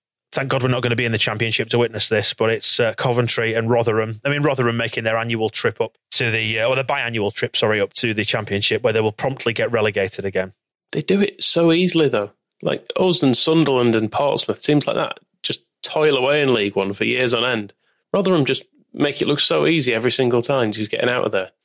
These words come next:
Speaker 1: They need sort of a, a division in between the two, don't they? That's just for them. And maybe, like, I don't know, Barnsley or Doncaster, I don't know. Yeah, so, uh, do you see the, uh, the playoff outcome is the most interesting one here in,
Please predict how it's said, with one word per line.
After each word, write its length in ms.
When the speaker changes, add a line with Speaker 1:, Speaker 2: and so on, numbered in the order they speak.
Speaker 1:
They 80
need 160
sort 200
of 120
a, 220
a 100
division 380
in 80
between 260
the 80
two, 220
don't 260
they? 100
That's 160
just 200
for 100
them. 300
And 120
maybe, 380
like, 180
I 60
don't 120
know, 140
Barnsley 480
or 60
Doncaster, 540
I 80
don't 120
know. 160
Yeah, 160
so, 380
uh, 180
do 100
you 60
see 160
the, 360
uh, 80
the 140
playoff 300
outcome 280
is 100
the 60
most 180
interesting 440
one 120
here 180
in, 220